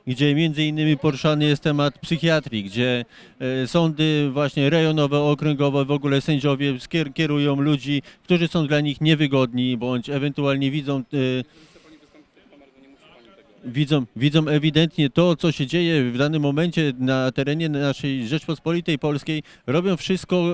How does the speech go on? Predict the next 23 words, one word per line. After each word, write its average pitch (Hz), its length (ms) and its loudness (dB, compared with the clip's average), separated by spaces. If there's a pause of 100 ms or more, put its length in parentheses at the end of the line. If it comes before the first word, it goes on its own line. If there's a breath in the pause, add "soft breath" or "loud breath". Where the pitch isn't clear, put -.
(260)
e, 147 40 -4
ku 156 140 -8
temu, 165 360 -2
aby 147 520 0 (220 soft breath)
tych 170 180 0
ludzi 165 280 0
po 160 120 -4
prostu 151 320 -4
zdeprymować. 143 760 -4
Robią 147 280 -4
wszystko, 156 340 -4
aby 139 160 -4
zrobić 143 320 -4
z, 127 360 -4
z 131 60 -8
nich 147 140 0
wariatów, 147 560 0 (280 loud breath)
naszprycować 156 680 -2
ich 143 140 -4
różnego 147 560 -2
rodzaju 143 520 0
lekami 147 480 0
psychotropowymi 143 800 -2